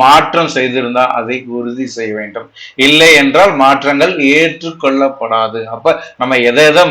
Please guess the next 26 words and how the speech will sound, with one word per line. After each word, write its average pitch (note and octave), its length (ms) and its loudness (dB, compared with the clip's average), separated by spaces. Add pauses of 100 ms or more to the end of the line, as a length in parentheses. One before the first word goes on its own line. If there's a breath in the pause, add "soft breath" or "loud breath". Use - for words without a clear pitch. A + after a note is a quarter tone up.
மாற்றம் C#3 340 0
செஞ்சிருக்கோம், A#2+ 440 -8
முதல் C#3+ 200 -2 (100)
பக்கத்துல C3 340 -4
இருந்து F3 200 -4 (320 loud breath)
கடைசி C3+ 480 0
பக்கம் A#2 260 -2
வரைக்கும் B2+ 320 -6
என்ன A2+ 120 -12
செய்யணும், G#2+ 340 -12
சப்மிட் A#2 400 -6
ஆப்ஷனை C#3+ 340 -8 (200)
யூஸ் G#2 260 -16
பண்ணணும். G#2+ 320 -16 (600 loud breath)
கடைசியாக F3 640 4 (140)
ஃபைனல் F#3 460 4 (120)
சப்மிட் D3+ 340 0 (140)
பொத்தானை C#3 520 0 (380 loud breath)
அழுத்தி D3 460 2 (220)
உறுதி C#3 280 0 (120)
செய்யணும். B2+ 420 2
அப்படி B2+ 180 0 (140)
உறுதி C#3+ 340 -2
செய்யப்படலைன்னா A2+ 640 -4 (420 loud breath)
அவர்கள் B2+ 320 2 (160)
ஏற்கனவே C#3+ 440 2